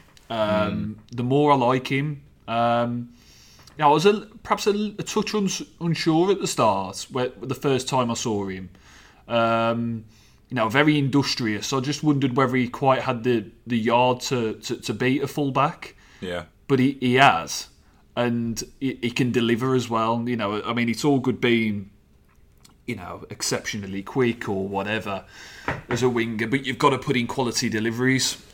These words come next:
Speaker 1: and, um, that was certainly one from, from Kane, and he, he picks out the run of, of Erin, who times his run to perfection, and a, a clever first-time finish to boot. Um,
Speaker 2: Mm.
Speaker 1: I think Kane, and, you know, he's, has quickly become,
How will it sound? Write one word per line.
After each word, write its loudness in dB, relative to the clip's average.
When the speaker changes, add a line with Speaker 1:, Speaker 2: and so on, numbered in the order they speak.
Speaker 1:
and, 0
um, 0
that 2
was -4
certainly 2
one 0
from, -2
from -6
Kane, -2
and -4
he, -2
he -6
picks -2
out 0
the -4
run -2
of, -8
of -4
Erin, 4
who -4
times 0
his -4
run -4
to -10
perfection, -4
and -2
a, 0
a -10
clever 0
first-time 2
finish -4
to -4
boot. -2
Um, -2
Speaker 2:
Mm. -2
Speaker 1:
I -4
think -4
Kane, 2
and, -6
you -4
know, -6
he's, -6
has -10
quickly 0
become, -2